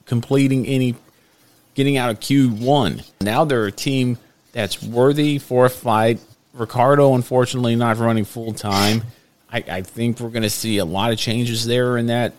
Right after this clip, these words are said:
organization. I think we're gonna see a lot of changes in Haas, Ferrari, Mercedes,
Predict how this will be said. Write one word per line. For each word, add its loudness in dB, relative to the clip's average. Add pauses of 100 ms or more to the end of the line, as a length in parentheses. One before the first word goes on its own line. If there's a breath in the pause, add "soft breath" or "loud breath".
(140)
organization. -2
I -4
think -4
we're -4
gonna -2
see -2
a 0
lot 2
of -2
changes -4
in -6
Haas, -2
Ferrari, 2 (320 soft breath)
Mercedes, -2